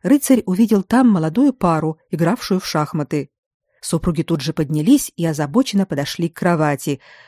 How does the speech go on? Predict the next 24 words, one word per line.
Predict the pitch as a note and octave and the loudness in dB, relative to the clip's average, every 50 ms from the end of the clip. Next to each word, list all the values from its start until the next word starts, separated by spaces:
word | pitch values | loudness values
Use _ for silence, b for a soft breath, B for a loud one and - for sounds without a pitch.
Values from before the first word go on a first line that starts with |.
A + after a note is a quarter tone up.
| b b | b b
куда | - E3+ E3 D#3 | -4 -2 -2 0
рыцарь | D#3+ G3 C4 B3+ - A#3 G3+ - | 2 2 2 2 2 0 -2 -2
осторожно | - D#3+ - - - D3 F3 A#3 C#4+ B3+ A#3+ A3 | -4 -8 -8 -6 -6 -2 0 2 4 4 4 4
положил | G3+ E3 D3+ D3+ D3 C3+ D#3+ E3+ F3 D#3+ D3+ - | 2 0 -2 -2 -2 -2 0 0 0 -2 -2 -6
молодую | E3 D#3 D3+ C#3+ B2+ D3+ D#3 D#3+ D#3 | -4 -4 -4 -4 -2 -2 -2 -2 -2
даму. | C#3+ E3 D3+ C#3 D3 C#3+ B2+ - _ _ _ _ _ _ _ _ _ _ _ _ _ _ _ _ _ _ _ _ _ _ _ _ | -2 -2 -2 -2 -2 -4 -8 -10 _ _ _ _ _ _ _ _ _ _ _ _ _ _ _ _ _ _ _ _ _ _ _ _
Её | - G3+ G#3 B3 A#3+ | -2 2 4 4 4
подруга | A#3+ A#3 G#3 B3+ C#4+ B3 A3 A#3+ | 4 4 4 6 6 6 6 4
сняла | A3+ - - A#3+ A#3 G3 E3+ E3 | 4 4 2 4 4 4 4 2
с | D3 | 0
головы | D3+ E3 D#3+ D#3+ D#3+ E3+ | 0 0 0 2 0 0
Донны | D3+ G#3 B3 C4 A#3+ A#3 A#3+ | 2 4 6 6 6 6 6
манишку, | B3+ B3+ A3+ F#3 C#3+ C#3 - - - - D#3 C#3 - _ _ _ _ _ b b b b | 6 6 4 4 2 0 -4 -6 -6 -4 -6 -6 -6 _ _ _ _ _ b b b b
и | - F3 | -4 -4
чудесные | - - E3+ D#3+ F3+ F#3 - - - D#3+ D#3+ D#3 | -2 -2 2 2 2 2 2 0 -4 -2 -2 -2
золотые | D3+ D#3 D#3 D#3 - - D#3 D3 | 0 0 -2 -2 -2 -2 -2 -2
локоны | D3+ D#3 A#3 C4+ C4+ - A3+ A3 G#3+ G#3+ G3+ b b b b | 2 4 4 4 4 4 4 4 4 4 2 b b b b
заблестели | F3 - - C3+ C3+ C#3 - - - - A#3 B3 G#3+ | -8 -8 -6 -4 -4 -6 -6 -6 -2 0 2 2 2
в | G3+ - | -2 -4
свете | - - D3+ D3+ D3 D#3 D3 | -6 -4 -4 -4 -4 -4 -6
свечей. | - - D3 C#3+ C#3 - - - C#3+ - - - _ _ _ _ _ _ _ _ _ _ _ _ _ _ _ _ _ _ _ _ _ - | -6 -4 -4 -4 -4 -4 -6 -6 -6 -6 -8 -12 _ _ _ _ _ _ _ _ _ _ _ _ _ _ _ _ _ _ _ _ _ -6
Герцог | F#3+ F#3+ C#4 D4 - - B3+ - - | 2 2 2 2 4 0 0 2 2
велел | A3 G#3+ G#3+ A3 G#3+ - | 2 4 4 4 2 2
Катрин | - - G3 G3 - - B3+ C4+ B3 | 0 -2 -2 0 2 4 4 4 4